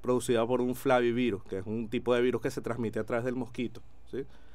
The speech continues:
Y, bueno, aquí en Venezuela tenemos las dos variedades de mosquito que transmiten el dengue, que es el, el Aedes aegypti o mosquito patas blancas,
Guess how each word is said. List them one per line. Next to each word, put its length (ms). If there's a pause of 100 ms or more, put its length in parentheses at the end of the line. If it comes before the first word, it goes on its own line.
(260)
Y, 200
bueno, 220
aquí 120
en 100
Venezuela 440
tenemos 400
las 180
dos 160
variedades 300
de 80
mosquito 400
que 80
transmiten 420
el 140
dengue, 260 (380)
que 100
es 80
el, 320
el 160
Aedes 320
aegypti 540
o 160
mosquito 480
patas 260
blancas, 460